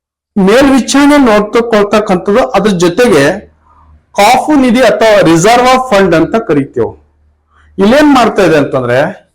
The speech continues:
ಇಲ್ಲಿ ಈ ಬ್ಯಾಂಕುಗಳ ಬ್ಯಾಂಕ್ ಅಲ್ಲಿ ಕೆಲವೊಂದು ಹಣ ಆರ್ ಬಿ ಐ ಇಟ್ಕೊಳ್ತದೆ. ಆ ಹಣಕ್ಕೆ ಬಡ್ಡಿನೂ ಕೊಡೋದಿಲ್ಲ ಮತ್ತು ಆ ಹಣಕ್ಕೆ ಏನ್ ಮಾಡ್ತಾ ಇದೆ ಅಂತಂದ್ರೆ,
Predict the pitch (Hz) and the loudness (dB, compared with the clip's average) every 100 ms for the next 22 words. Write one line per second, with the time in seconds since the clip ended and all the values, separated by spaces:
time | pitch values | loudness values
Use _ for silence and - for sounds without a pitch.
0 | _ _ _ _ _ _ _ _ _ _ | _ _ _ _ _ _ _ _ _ _
1 | _ _ _ 262 277 196 151 - - _ | _ _ _ -2 0 0 -2 -6 -16 _
2 | _ _ _ _ _ _ - 190 160 175 | _ _ _ _ _ _ -4 -2 0 0
3 | 240 - 277 277 269 214 214 220 220 208 | 0 -2 -2 0 0 0 2 2 2 0
4 | 190 214 226 - 208 233 233 185 143 170 | 0 0 -2 0 2 2 2 2 0 -2
5 | - _ _ _ _ _ _ _ _ _ | -8 _ _ _ _ _ _ _ _ _
6 | - - 175 220 269 151 170 - _ _ | -20 -6 -2 0 2 0 -2 -8 _ _
7 | _ _ _ 147 151 202 196 233 233 185 | _ _ _ -2 0 0 0 2 2 0
8 | 170 170 165 151 165 208 - - - 160 | 0 0 0 0 -2 -2 -6 -12 -6 -2
9 | 156 202 202 214 170 147 147 180 226 240 | 0 0 0 0 0 0 0 0 0 -2
10 | 214 165 - 143 143 202 247 - _ _ | -2 0 0 0 0 -2 -6 -16 _ _
11 | _ _ 190 190 - 269 - - 180 175 | _ _ -6 -4 -2 0 0 -2 -2 0
12 | 160 190 190 143 135 196 - _ _ _ | 0 -2 -2 0 0 -2 -8 _ _ _
13 | _ _ _ 190 196 185 156 - 151 143 | _ _ _ -2 0 0 -2 -2 -2 -2
14 | 135 156 196 240 - - | -2 -4 -4 -6 -14 -18